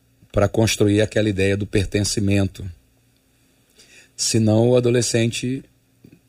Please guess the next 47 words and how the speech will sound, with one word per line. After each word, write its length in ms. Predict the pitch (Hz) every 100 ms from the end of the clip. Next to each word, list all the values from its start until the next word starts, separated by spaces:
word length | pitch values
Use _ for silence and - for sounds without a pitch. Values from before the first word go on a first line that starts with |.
| _ 101
e 100 | 95
o 80 |
jovem 580 | 85 98 101 101 117 135 - _
não 160 | - 107
vai 420 | 104 107 107 104 - _
ter 160 | 107 104
por 280 | - -
que 120 | - 110
estar 320 | 101 - 101
ali. 240 | 87 85 _ _ _ _ _ _ _ _
Nessa 920 | 107 117 135 160 151 - 120 104 92 - _
proposta, 720 | - 92 - 110 131 117 - 90
a 40 |
igreja 320 | 95 101 107
tem 200 | 107 113
que 100 | -
trabalhar 580 | - 117 117 101 98 107
em 60 | 131
todas 380 | - 123 117 120
as 140 | 131
frentes. 400 | 196 180 107 -
Eu 140 | 95
vou 120 | 92 98
aproveitar 420 | 107 107 101 104
a 40 |
palavra 320 | 101 98 98
de 100 | 98
Paulo, 480 | 101 - 101 110 135 _ _ _ _ _ _ _ _ -
quando 180 | 101 104
ele 80 | 95
diz 140 | 92
assim, 220 | 92 -
ó, 100 | 95
"Fiz-me 360 | 87 - 110 113
de 120 | 113
tudo 360 | 110 - 113 113
para 220 | 113 113
com 180 | - 104
todos, 440 | - 110 123 127
para 240 | - 101 104
que 160 | -
de 80 | 98
alguma 240 | 101 98 113
maneira 340 | 107 101 110
pudesse 400 | - 110 107 -
ganhar 360 | 101 107 98 101
alguns." 640 | 117 104 98 85 - -